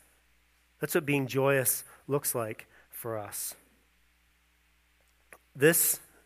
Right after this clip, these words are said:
church, Westway Christian Church, is like every other church. It rises and it falls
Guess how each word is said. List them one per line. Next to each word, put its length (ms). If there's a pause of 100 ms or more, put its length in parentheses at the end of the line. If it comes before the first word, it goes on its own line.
(140)
church, 420
Westway 360
Christian 300
Church, 400 (260)
is 120
like 180 (100)
every 320
other 280
church. 420 (240)
It 140
rises 640 (240)
and 140
it 80
falls 600